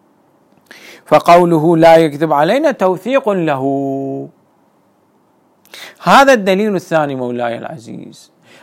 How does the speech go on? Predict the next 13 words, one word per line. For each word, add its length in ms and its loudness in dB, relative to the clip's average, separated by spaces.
هذا 320 4
الدليل 420 0
الثاني 580 -4
أيضًا 340 2
يلاحظ 680 2
عليه 920 -4
أن 580 -2
الراوي 1160 2
وهو 320 2
يزيد 440 -2
بن 220 -4
خليفة 840 -6
هذا 640 2